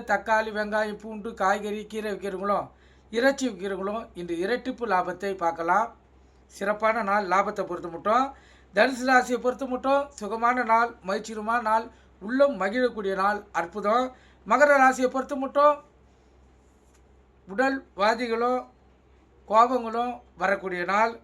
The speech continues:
அதனால் உணவு கட்டுப்பாடு தேவை. கோபத்தை அடக்கி மௌனம் காத்து இந்த நாளை செலவு செய்யணும். ஏன்னா தேவையில்லாம வீட்டுல சண்டை சச்சரவு ஏற்படுத்தி விட்டால்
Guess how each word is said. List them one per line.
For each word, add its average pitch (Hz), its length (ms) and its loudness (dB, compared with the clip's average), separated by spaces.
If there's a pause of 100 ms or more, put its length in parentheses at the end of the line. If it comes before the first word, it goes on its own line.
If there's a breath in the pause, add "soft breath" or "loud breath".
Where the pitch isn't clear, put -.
அதனால் 196 400 -2
உணவு 247 300 -2
கட்டுப்பாடு 175 480 -4
தேவை. 185 260 -2 (480 soft breath)
கோபத்தை 214 480 2
அடக்கி 247 360 -2 (720)
மௌனம் 214 340 -6
காத்து 220 300 -2 (640)
இந்த 175 160 -12
நாளை 202 240 2
செலவு 196 260 -2 (100)
செய்யணும். 202 380 -2 (440 soft breath)
ஏன்னா 202 160 2 (280)
தேவையில்லாம 233 540 4
வீட்டுல 226 240 -6 (640)
சண்டை 208 240 -2
சச்சரவு 202 400 -4
ஏற்படுத்தி 185 360 -8
விட்டால் 226 340 2